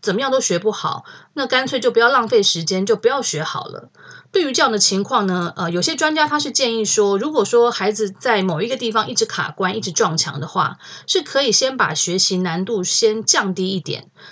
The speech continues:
找出最适合的挑战点。让孩子是重-，可以去重拾成就感，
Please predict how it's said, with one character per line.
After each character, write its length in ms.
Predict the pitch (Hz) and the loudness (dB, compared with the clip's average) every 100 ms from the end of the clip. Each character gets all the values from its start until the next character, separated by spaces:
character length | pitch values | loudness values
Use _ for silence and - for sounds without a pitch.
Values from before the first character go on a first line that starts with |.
| _ | _
找 240 | - 175 | 0 2
出 240 | 165 285 285 | 2 -2 -4
最 220 | 320 247 | -2 2
适 280 | - - 214 | 4 4 2
合 220 | - 156 | 2 -4
的 160 | 175 156 | -2 -4
挑 220 | 156 143 | -6 -6
战 240 | 196 160 | -4 -2
点。 240 | 151 - - _ _ - - | -4 -6 -10 _ _ -20 -4
让 180 | 320 269 | 0 0
孩 200 | 208 202 | 2 0
子 160 | 233 214 | 2 0
是 220 | 254 202 | 0 -4
重-， 340 | - 190 233 - | -2 -2 -2 -2
可 120 | - | 0
以 100 | 262 | 0
去 160 | - 240 | 0 0
重 280 | - 190 208 | 0 0 0
拾 240 | - 175 | 0 0
成 240 | - 170 | -2 -2
就 220 | 165 196 156 | 0 0 -2
感， 280 | - - | -6 -12